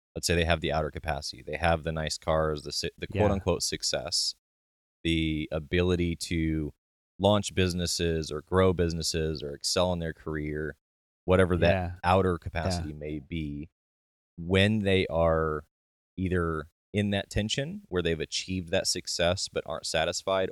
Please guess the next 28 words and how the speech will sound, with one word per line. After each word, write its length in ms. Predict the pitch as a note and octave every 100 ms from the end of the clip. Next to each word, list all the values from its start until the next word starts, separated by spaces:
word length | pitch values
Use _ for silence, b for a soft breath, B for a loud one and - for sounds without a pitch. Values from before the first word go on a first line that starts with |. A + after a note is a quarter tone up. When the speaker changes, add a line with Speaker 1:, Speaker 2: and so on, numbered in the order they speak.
| -
Speaker 1:
or 400 | C3 F3 F2+ F2 - _ _ _ _ -
let's 120 | G2+
say, 200 | - B2+ -
I 40 |
mean, 120 | G2
there's 160 | F#2+ G#2+
some 160 | G2+ F#2
guys 300 | F2+ F#2 F#2
that 100 | -
listen 240 | F#2 F2+
to 100 | A2+
this 300 | G2 E2+ -
that 240 | - E2+ E2 _ _ _ _ -
they're 160 | G2 -
on 180 | G#2 G2+
their 120 | F2
way 340 | E2+ F2 A#2+
to 160 | D3+ F2
that. 320 | C#2+ C#2+ D#2+ -
They 80 | F2
Speaker 2:
Mm-hmm. 80 | F2+
Speaker 1:
haven't 380 | G2 G2+ G#2
necessarily 680 | F2+ F2+ F#2 - E2+ E2 D#2+
gotten 260 | F2+ D#2+ G2+
Speaker 2:
Mm-hmm. 60 |
Speaker 1:
to 120 | G2+ E2+
that 200 | D2 -
pinnacle, 560 | G#2 G#2+ - C3 D3